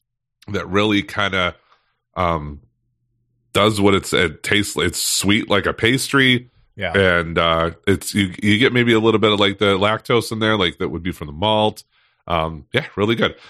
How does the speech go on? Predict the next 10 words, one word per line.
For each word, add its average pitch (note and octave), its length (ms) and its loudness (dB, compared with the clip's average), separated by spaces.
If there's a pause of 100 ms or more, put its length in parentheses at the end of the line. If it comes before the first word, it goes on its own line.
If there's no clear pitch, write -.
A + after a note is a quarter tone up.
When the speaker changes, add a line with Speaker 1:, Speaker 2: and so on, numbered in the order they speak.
(100)
Speaker 1:
And B2 220 2
I've D3 220 0
had, G#3+ 460 0
we've C4+ 220 2
had C#4 200 2
Untitled A2 580 0
Dart F2+ 440 -2 (160)
a E2+ 100 -16
couple F#3 340 -8
times E2 680 -6